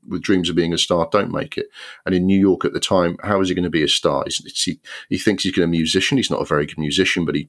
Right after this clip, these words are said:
he forms a punk band and they're not very good. And it's, he's all about the pose. Uh, and, you know, he, he's, uh, because he's kind of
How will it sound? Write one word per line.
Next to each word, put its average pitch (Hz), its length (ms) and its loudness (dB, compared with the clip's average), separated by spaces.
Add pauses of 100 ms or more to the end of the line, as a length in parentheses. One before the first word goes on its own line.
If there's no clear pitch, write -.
(140)
he - 260 -10
forms 82 480 -2
a 73 60 -2
punk - 380 -8
band 78 240 0
and 78 80 -2
they're 80 60 -2
not - 140 -6
very 80 220 -6
good. 82 280 2
And 71 80 -4
it's, 69 160 -6 (340)
he's 90 140 -2
all 98 140 4
about 76 300 0
the - 60 -6
pose. 80 680 0 (420)
Uh, 85 240 2
and, 85 240 -2
you 87 80 -2
know, 80 220 2
he, 85 180 -6
he's, 85 340 -2
uh, 85 240 4
because - 300 -2
he's 82 220 -2
kind 80 240 -2
of - 200 -8